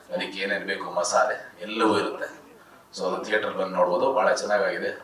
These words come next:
ರಾಜು, ಕಂಗ್ರ್ಯಾಚುಲೇಷನ್ಸ್. Usually ಹೊಸಬ್ರು ಬಂದು ಒಂದು ಕಥೆ ಹೇಳಿದಾಗ ನಮ್ಗೊಂದು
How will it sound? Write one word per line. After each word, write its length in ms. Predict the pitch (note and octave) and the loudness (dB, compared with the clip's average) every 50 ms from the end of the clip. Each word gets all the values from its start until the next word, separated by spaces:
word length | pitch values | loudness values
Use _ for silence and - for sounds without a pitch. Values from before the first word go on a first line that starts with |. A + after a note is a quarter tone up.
| - - - - - - - - - - - | -16 -18 -18 -14 -14 -12 -12 -12 -14 -8 -4
ರಾಜು, 200 | F2 E2+ D#2 E2 | -2 -2 0 0
ಕಂಗ್ರ್ಯಾಚುಲೇಷನ್ಸ್. 960 | - - F2+ - G#2 G#2 G#2 - - - F#2 - - - - - - - - - - - - - - - - - - C#3+ D#3+ E3 - - D#3 - - - - | 0 0 2 6 6 6 6 6 2 -2 -4 -4 -4 -4 -4 -6 -6 -6 -8 -12 -18 -20 -20 -20 -20 -20 -20 -20 -20 -18 -18 -18 -16 -18 -18 -18 -18 -10 -2
Usually 320 | G3 A3+ A3 A#3 A#3 G#3+ - | 2 4 6 8 8 10 10
ಹೊಸಬ್ರು 360 | - - - - - - F#3+ | 8 8 8 6 6 6 6
ಬಂದು 160 | G3 F#3+ E3+ | 8 8 8
ಒಂದು 440 | E3 D#3+ D3+ D#3 C#3+ C#3 - - - | 8 8 8 6 8 8 8 6 6
ಕಥೆ 220 | - - - D#3+ | 4 4 4 4
ಹೇಳಿದಾಗ 280 | D#3+ D3+ - - - E3 | 4 4 4 4 6 6
ನಮ್ಗೊಂದು 680 | D#3+ D3+ D3 D3 C#3+ C3 B2+ A#2+ A#2+ A#2+ - - - | 6 6 4 4 2 2 2 0 -2 -2 -6 -10 -14